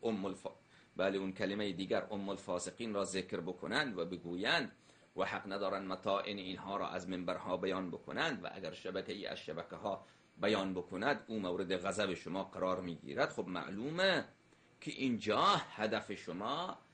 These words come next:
ه-، و الا در اصفهان عمری نیست که اونجا، خب، بله، یک کسی آمده در اصفهان می‌خواد منبر بره، در مشهد می‌خواد منبر بره، در تهران می‌خواد منبر برد،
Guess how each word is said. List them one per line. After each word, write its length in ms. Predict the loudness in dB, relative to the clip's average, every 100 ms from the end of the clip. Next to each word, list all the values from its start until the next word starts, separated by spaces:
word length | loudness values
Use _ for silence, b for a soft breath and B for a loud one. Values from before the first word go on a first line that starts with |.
| b b
ه-، 420 | -12 -12 -12 -12 -12 -10 -2
و 80 | 0
الا 280 | 0 0
در 220 | 0 -2 -4
اصفهان 380 | -10 -4 -4
عمری 480 | -2 0 2 2 0
نیست 240 | -2 -6 -6
که 40 |
اونجا، 240 | -2 -2
خب، 220 | -2 -8 -8 -6
بله، 220 | -4 -2
یک 180 | -4 -4
کسی 240 | -6 -4
آمده 280 | -4 -4 -6
در 180 | -6 -6
اصفهان 320 | -6 -6 -6
می‌خواد 400 | -4 -6 -4 -4
منبر 360 | -4 -2 -2 -2
بره، 200 | -6 -14 _ b b -2
در 140 | 0 0
مشهد 460 | -2 -4 -4 -4
می‌خواد 280 | -4 -6 -6
منبر 340 | -8 -6 -6
بره، 200 | -6 -14 -20 B B 2
در 140 | 2
تهران 480 | 2 -4 0 0 0
می‌خواد 320 | -2 -2 -2
منبر 320 | -6 -2 -2
برد، 220 | -2 -8